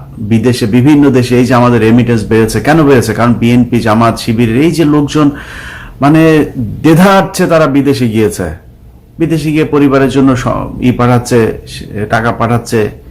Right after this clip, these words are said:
সেটাতেই হাসিনার আরো লাভ হচ্ছে। এই হচ্ছে অবস্থা এই গত পনেরো বছর ধরে চলেছে। তা আপনারাই তো সেই কষ্ট করা মানুষ,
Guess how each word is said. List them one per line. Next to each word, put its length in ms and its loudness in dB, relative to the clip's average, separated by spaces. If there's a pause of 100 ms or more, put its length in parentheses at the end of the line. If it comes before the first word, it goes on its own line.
(120)
সেটাতেই 580 2
হাসিনার 460 0
আরো 400 0
লাভ 280 0
হচ্ছে। 340 -8
এই 140 2
হচ্ছে 220 -2
অবস্থা 400 -2
এই 120 -2
গত 240 -6
পনেরো 280 -2
বছর 180 -6
ধরে 180 -2
চলেছে। 360 -6 (680)
তা 80 0
আপনারাই 340 -2
তো 120 -4
সেই 160 -4
কষ্ট 260 -4
করা 220 0
মানুষ, 380 -2